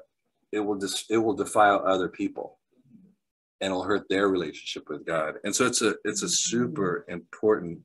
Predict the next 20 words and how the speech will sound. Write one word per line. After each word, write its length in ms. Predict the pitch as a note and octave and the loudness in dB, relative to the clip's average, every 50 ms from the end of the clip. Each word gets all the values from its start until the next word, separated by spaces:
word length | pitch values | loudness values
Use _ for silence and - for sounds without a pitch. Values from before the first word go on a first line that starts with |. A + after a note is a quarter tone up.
| _ _ _ | _ _ _
thing 140 | G2+ G2 F#2 | -4 -4 -2
to 80 | E2+ D#2+ | -4 -4
deal 280 | D#2 E2 F2 F2+ F#2+ F2 | -4 -2 -2 -2 -2 -2
with. 260 | D#2+ D#2 D2 D#2 - _ _ _ _ - - _ _ _ A3+ G#3+ G#3 - - - - - - - - - - - - - - | -2 -4 -6 -8 -12 _ _ _ _ -20 -20 _ _ _ -20 -20 -20 -14 -12 -10 -10 -10 -12 -14 -16 -18 -20 -20 -20 -8 -4
He 100 | A#2 A2 | -2 2
says 280 | - - C3+ B2 A#2+ | 4 4 6 4 4
here 460 | - C3+ B2 A#2 A2+ A2 G#2+ A2 - - _ _ _ _ _ - | 4 6 6 8 8 8 6 4 0 -8 _ _ _ _ _ 2
that 200 | A2 G#2 G#2 F2 | 4 4 6 4
when 240 | G#2 A2 A2 G#2+ | 4 4 4 4
you 280 | A2+ A#2 A#2+ C3 C#3 C#3 | 2 2 2 4 2 2
make 340 | C3 C3+ B2+ B2+ A#2+ A#2+ - - | 2 2 0 0 -2 -4 -2 0
every 340 | A2+ A#2 G#2 A#2 G#2+ G2 F2+ | 0 0 2 2 2 2 4
effort 300 | A2 A#2+ A#2 - A2+ F#2+ | 2 2 2 2 -2 0
to 100 | - G#2+ | 0 2
live 180 | G#2+ G2+ F#2+ | 2 2 2
at 200 | F#2+ F#2 F#2 - | 0 -4 -6 -8
peace, 680 | - - - F3 E3+ C#3+ A#2+ G#2+ G#2+ - - - - - _ _ _ _ | -12 -4 0 2 2 2 2 2 0 -2 -4 -8 -10 -14 _ _ _ _
you 220 | - G2 A2 A2 G#2+ | -4 0 4 4 4
extend 440 | G#2 - - - A2 G#2+ G2+ F#2+ F2 | 4 2 2 2 4 4 4 0 2
grace. 580 | F2+ G#2+ A#2+ A#2 G2+ F2+ - - - - - | 4 4 6 6 4 2 0 -4 -8 -8 -12